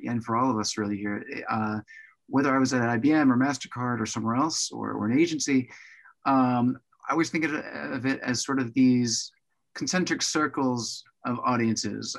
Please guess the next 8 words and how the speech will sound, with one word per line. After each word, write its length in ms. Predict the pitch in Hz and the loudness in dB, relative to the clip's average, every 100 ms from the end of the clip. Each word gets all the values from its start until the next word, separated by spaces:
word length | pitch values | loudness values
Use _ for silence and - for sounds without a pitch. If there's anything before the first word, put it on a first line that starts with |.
| 117 | -2
um, 540 | 117 113 107 107 107 - - - | 0 0 0 0 -2 -4 -10 -6
depending 480 | 131 135 151 147 143 | -4 0 2 2 2
on 180 | 120 117 | 0 0
the 80 | |
goal. 400 | 117 104 92 90 - | 0 -2 -4 -10 -12
So, 340 | - 127 123 117 - - - - _ | -4 0 0 -2 -8 -20 -20 -20 _
you 100 | 151 | 2
know, 180 | 147 | 4